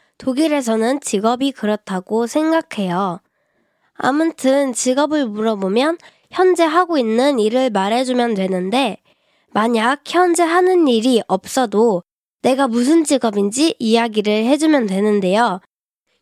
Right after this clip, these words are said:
예를 들면 나는 선생님이지만 현재는 가르치고 있지 않다고 해도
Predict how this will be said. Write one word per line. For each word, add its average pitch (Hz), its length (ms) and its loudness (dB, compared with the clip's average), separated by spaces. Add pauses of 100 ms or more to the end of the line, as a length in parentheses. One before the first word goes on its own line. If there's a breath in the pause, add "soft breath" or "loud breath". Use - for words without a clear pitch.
(120)
예를 262 320 4
들면 240 560 2 (360)
나는 247 320 0
선생님이지만 254 1120 0 (340)
현재는 311 680 2
가르치고 233 680 -2
있지 214 340 -2
않다고 190 800 -4
해도 254 460 0